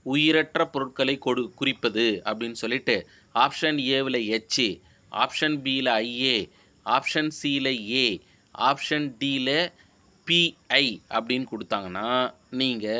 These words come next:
ஐ ஏ அப்படின்பது சரியானது. அப்போ உயிரற்ற பொருள்கள்,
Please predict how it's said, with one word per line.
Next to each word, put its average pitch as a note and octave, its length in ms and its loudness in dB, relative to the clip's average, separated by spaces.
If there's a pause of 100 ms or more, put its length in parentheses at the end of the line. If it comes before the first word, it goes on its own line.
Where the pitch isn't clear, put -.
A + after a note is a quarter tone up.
(300)
ஐ C#3+ 500 -2
ஏ D3 360 2
அப்படின்பது A2 560 -4
சரியானது. F#2+ 680 -4 (480)
அப்போ C#3+ 500 -2
உயிரற்ற F3 680 2
பொருள்கள், A2+ 680 0